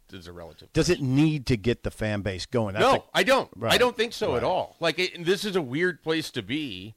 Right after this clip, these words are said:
Speaker 2: Mm-hmm.
Speaker 1: but coming off of the collective, everyone's excited, this is a grand slam, everything's gonna go great,
Speaker 2: Mm-hmm.
Speaker 1: upward trajectory. Quite frankly, if Trev Alberts makes a hire that he's happy with and that person comes here and they're comfortable in Lincoln,
Speaker 2: Mm-hmm.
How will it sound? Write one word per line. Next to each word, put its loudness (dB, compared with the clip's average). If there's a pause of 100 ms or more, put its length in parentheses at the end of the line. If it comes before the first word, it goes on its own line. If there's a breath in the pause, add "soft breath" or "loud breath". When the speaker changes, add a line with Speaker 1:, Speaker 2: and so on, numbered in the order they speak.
Speaker 2:
Mm-hmm. -8
Speaker 1:
but -4
coming -6
off -2
of -10
the -4
collective, -2
everyone's 0
excited, -4
this -4
is -6
a -2
grand -6
slam, -6
everything's -8
gonna -8
go -6
great, -8 (140)
Speaker 2:
Mm-hmm. -12
Speaker 1:
upward -4
trajectory. -8 (520 soft breath)
Quite 2
frankly, 0
if 2
Trev -2
Alberts 0
makes -2
a -6
hire 2
that -4
he's -8
happy -2
with -6
and -8
that -6
person -8
comes -8
here -2
and -4
they're -6
comfortable -4
in -6
Lincoln, -8
Speaker 2:
Mm-hmm. -14